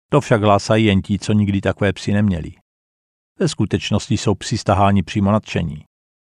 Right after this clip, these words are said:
To, že běží jako o závod, to je jejich svobodné rozhodnutí. Vždyť mašer nemá žádný nástroj, kterým by je popoháněl. Biče už jsou sto let zakázané, může jenom povzbuzovat. Po rozlehlé sněhové pláni jezdí psi neradi.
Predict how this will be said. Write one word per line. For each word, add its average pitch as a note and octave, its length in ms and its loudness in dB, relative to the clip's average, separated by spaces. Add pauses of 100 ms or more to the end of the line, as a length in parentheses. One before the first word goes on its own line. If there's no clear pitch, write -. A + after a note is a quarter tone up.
(300)
To, A#2 120 -2
že A2+ 140 4
běží A2 260 2
jako G2+ 280 -2
o F#2 80 -6
závod, G2+ 400 2 (400)
to F2 100 0
je F2+ 100 2
jejich E2+ 180 -4
svobodné F#2 460 -4
rozhodnutí. F#2 680 -2 (540)
Vždyť F#2+ 180 2
mašer F#2 340 2
nemá F#2+ 300 4
žádný F#2+ 300 4
nástroj, F#2 400 0
kterým F#2+ 280 0
by F2+ 80 2
je F2 80 2
popoháněl. E2+ 760 -2 (340)
Biče C#3+ 220 2
už B2 140 2
jsou A2 120 2
sto - 180 -2
let G#2 120 2
zakázané, F#2 680 0 (160)
může C#3 200 0
jenom B2+ 180 2
povzbuzovat. F#2 680 -4 (1120)
Po D3+ 100 -2
rozlehlé A#2+ 480 4
sněhové G2 420 0
pláni F2+ 440 0
jezdí F2 240 -4
psi - 200 -8
neradi. G2+ 440 0